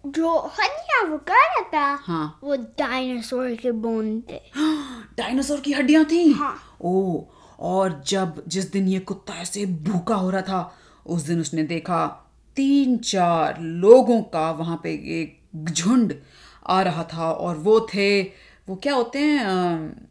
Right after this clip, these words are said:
Speaker 1: Um, archaeologists।
Speaker 2: आर्कियोलॉजिस्ट्स थे, जिन्हें पता था कि यहाँ कहीं डायनासोर की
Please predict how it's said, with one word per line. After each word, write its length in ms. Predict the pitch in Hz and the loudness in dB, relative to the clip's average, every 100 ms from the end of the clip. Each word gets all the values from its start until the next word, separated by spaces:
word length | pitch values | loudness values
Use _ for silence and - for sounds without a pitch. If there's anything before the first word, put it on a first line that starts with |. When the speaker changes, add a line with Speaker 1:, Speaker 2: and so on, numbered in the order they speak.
| - | -2
Speaker 1:
Um, 160 | 339 311 | 0 0
archaeologists। 1300 | 277 - 302 - 320 330 349 330 247 - - - - | -2 -2 -2 0 2 4 4 2 -2 -12 -14 -12 -6
Speaker 2:
आर्कियोलॉजिस्ट्स 1000 | 196 180 214 233 247 185 214 - - 202 | -4 2 8 10 10 8 4 -2 -4 -2
थे, 260 | 175 - - - - 160 | -2 -4 -10 -20 -16 -6
जिन्हें 360 | 180 190 175 | 0 0 0
पता 220 | 170 175 | -4 -6
था 180 | 170 170 | -4 -6
कि 120 | 170 | -6
यहाँ 400 | 175 160 175 175 175 | -6 -6 -4 -4 -6
कहीं 380 | 156 170 165 151 | -6 -4 -2 -4
डायनासोर 500 | 160 160 160 165 165 | -6 -8 -8 -8 -12
की 220 | 151 160 | -12 -14